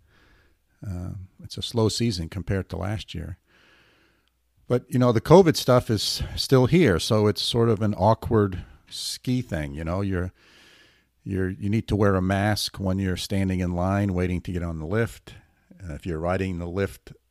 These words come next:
with someone else, you need to wear a mask. Inside any buildings, you need to wear a mask. Um, so it's, and I, and I think as last year, uh, they limit the number of tickets they're gonna sell. So they're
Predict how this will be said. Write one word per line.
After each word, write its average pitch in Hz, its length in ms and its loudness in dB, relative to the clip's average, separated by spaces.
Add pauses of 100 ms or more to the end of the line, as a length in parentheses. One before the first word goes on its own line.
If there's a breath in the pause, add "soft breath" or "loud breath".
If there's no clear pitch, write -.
(500)
with 101 140 -6
someone 87 340 -2
else, 113 300 0
you 104 60 -2
need 101 180 -2
to 101 80 -6
wear 98 160 -2
a 90 60 -4
mask. 113 580 -2 (600 soft breath)
Inside 95 400 -2
any 92 200 -2
buildings, 107 480 2
you 101 40 2
need 101 200 -2
to 107 80 -6
wear 101 180 -2
a 98 40 -2
mask. 98 580 -2 (720)
Um, 87 580 -6 (200)
so 87 440 -2
it's, 92 300 -6
and 92 200 -4
I, 92 160 -6
and 98 160 -4
I 95 60 -2
think 110 280 -2
as 98 300 -2
last 104 380 0
year, 101 480 0 (920)
uh, 87 320 -6
they 95 220 0
limit 110 420 2
the 98 60 -4
number 95 320 0
of 85 100 -4
tickets - 340 0
they're 120 140 0
gonna 120 160 -2
sell. 131 380 -4 (500 soft breath)
So - 200 -4
they're 87 220 -4